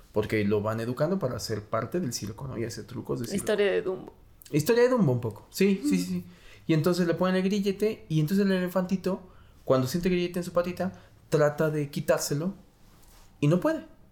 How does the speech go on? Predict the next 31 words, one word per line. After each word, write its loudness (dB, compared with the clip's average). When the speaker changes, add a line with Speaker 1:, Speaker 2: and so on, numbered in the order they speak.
Speaker 1:
No 2
puede 6
y 2
lucha, 2
lucha, 0
lucha, -4
lucha, -4
va 2
creciendo, -4
va -2
creciendo, -2
sigue 0
luchando 0
y -4
poco 0
a 0
poco 2
cada 2
vez 0
lucha -2
menos -2
con 0
ese -2
grillete, -8
cada 2
vez -2
lucha -8
menos -4
con -12
ese -12
grillete. -6